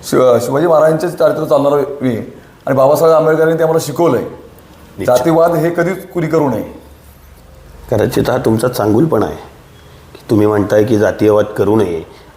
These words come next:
Speaker 2: आपल्या महापुरुषांनी आपल्याला शिकवलंय की जातीयवाद करू पण नये आणि तेच असावं, जातीयवाद कुठेही होऊ नये. मी सुद्धा बऱ्याच वेळा अशा गोष्टी अनुभवत असतो, म्हणजे मी काही त्याच्यातनं लांब आहे असं नाही आहे. मग ठीक आहे, आपण तो विषय सोडून देऊ. भाई, जातीयवादाचं बोललात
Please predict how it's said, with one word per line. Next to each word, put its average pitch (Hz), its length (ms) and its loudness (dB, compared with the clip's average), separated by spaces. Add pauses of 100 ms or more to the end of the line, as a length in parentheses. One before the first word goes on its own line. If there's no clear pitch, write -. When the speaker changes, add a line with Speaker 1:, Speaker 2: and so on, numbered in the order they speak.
Speaker 2:
आपल्या 113 260 0
महापुरुषांनी 113 640 2
आपल्याला 139 400 2
शिकवलंय 131 400 0
की 208 120 -4
जातीयवाद 170 380 0
करू 190 260 -2
पण 151 180 -2
नये 67 180 -12 (360)
आणि 185 140 2
तेच 196 260 0
असावं, 113 280 0
जातीयवाद 123 380 0
कुठेही 131 320 -2
होऊ 107 180 -2
नये. 87 140 -8 (400)
मी 120 80 0
सुद्धा 127 240 0
बऱ्याच 123 260 0
वेळा 123 120 2
अशा 117 160 0
गोष्टी 120 260 -4
अनुभवत 117 360 -4
असतो, - 240 -14 (420)
म्हणजे 143 360 0 (460)
मी 117 180 2
काही 135 160 2
त्याच्यातनं 135 340 0
लांब 131 240 2
आहे 127 100 4
असं 127 180 0
नाही 104 120 -2
आहे. 87 120 -12 (520)
मग - 80 -12 (160)
ठीक - 100 2
आहे, - 80 0
आपण 165 260 2
तो 180 160 0
विषय 165 220 2
सोडून 156 320 0
देऊ. 123 160 -2 (500)
भाई, 135 360 2 (720)
जातीयवादाचं 135 600 2
बोललात 92 240 -2